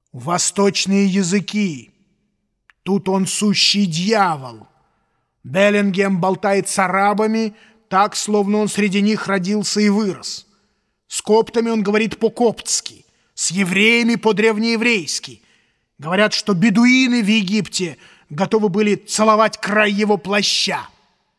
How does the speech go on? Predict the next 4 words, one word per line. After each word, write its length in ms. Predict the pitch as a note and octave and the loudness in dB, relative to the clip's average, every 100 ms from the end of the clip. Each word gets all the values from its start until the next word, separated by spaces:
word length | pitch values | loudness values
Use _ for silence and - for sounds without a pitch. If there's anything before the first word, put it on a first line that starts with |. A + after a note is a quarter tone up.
| _ _ _ _ _ _ _ _ _ _ _ _ _ - | _ _ _ _ _ _ _ _ _ _ _ _ _ -14
«А 100 | E3 | -12
почему 420 | F#3+ F#3 G3+ G#3 | -10 -8 -6 -6
ты 120 | G3+ | -8
сказал, 640 | - - F3 E3+ E3 D3 | -12 -10 -10 -8 -8 -10